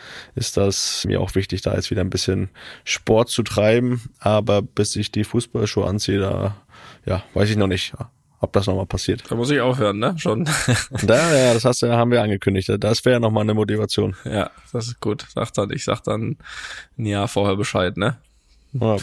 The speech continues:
Speaker 1: bitte.
Speaker 2: Aber nochmal, nochmal was anderes. Ja, im, im ersten Augenblick vielleicht, ich meine, wenn man, <laughs> wenn man uns so kennt, im ersten Augenblick vielleicht eine, was soll man sagen,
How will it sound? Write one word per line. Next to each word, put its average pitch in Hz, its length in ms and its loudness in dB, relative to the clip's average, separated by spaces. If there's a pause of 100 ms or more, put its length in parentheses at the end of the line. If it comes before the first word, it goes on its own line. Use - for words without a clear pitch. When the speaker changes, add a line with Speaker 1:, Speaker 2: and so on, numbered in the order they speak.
Speaker 1:
bitte. 98 200 0 (600)
Speaker 2:
Aber 151 260 4
nochmal, 160 400 4
nochmal 156 260 4
was 139 120 2
anderes. 139 560 -2 (180)
Ja, 123 240 2
im, 120 340 0
im 127 140 0
ersten 147 400 2
Augenblick 143 480 0
vielleicht, 127 440 2
ich 113 120 -2
meine, 120 200 2
wenn 120 120 2
man, 95 80 0 (100)
<laughs> - 100 -6
wenn 117 120 2
man 110 160 2
uns 117 160 0
so 117 100 2
kennt, 127 320 2 (440)
im 98 160 -2
ersten 113 360 0
Augenblick 113 400 0
vielleicht 110 520 0
eine, 107 420 0 (760)
was 123 120 -4
soll 113 100 4
man 107 160 2
sagen, 107 480 2